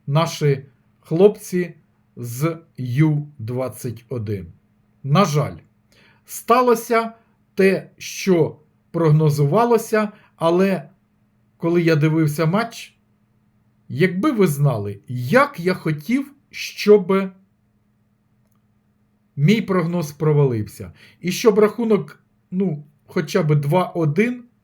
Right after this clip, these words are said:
так і залишився. І вже коли було два два, я вже молив і благав,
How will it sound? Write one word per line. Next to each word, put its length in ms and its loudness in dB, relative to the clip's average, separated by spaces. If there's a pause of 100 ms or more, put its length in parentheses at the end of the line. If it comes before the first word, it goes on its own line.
(100)
так 240 -2
і 60 -2
залишився. 880 -4 (720)
І 120 2
вже 200 2
коли 280 4
було 280 4
два 260 2
два, 520 -2 (520)
я 240 0
вже 380 -2 (880)
молив 600 2 (1400)
і 360 0 (240)
благав, 720 0